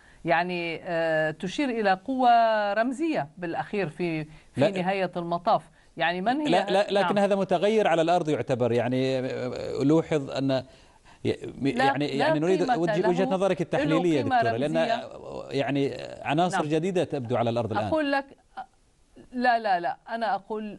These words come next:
Speaker 1: أنا قناعتي الشخصية ومراقبتي للأمر تقول أنه، آه، هناك، آه، واقع حال اسمه وجود داعش.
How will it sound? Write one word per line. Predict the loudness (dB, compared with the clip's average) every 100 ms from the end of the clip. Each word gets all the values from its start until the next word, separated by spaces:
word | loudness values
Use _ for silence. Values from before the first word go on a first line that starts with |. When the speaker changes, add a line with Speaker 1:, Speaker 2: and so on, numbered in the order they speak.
| -4
Speaker 1:
أنا | 0 0 0
قناعتي | -2 0 0 0 -2 -6 -12 -12 -14
الشخصية | -10 -10 -10 -8 0 2 2 -2 -10
ومراقبتي | -6 -2 0 0 -2 -16 -10 -6
للأمر | -4 -4 -4 -4 -4
تقول | -6 -6 -2 0 2 0 -4 -16 -16 -4
أنه، | -2 2 0 0 -2 -2 -4 -2
آه، | 2 4 4
هناك، | 2 0 0 -2 -2 -10 -16 -4
آه، | 0
واقع | 4 4 2 -2 -6
حال | -4 -4 -4 -6
اسمه | -12 -8 -6
وجود | -4 -4 -4 -6 0
داعش. | 2 2 0 -6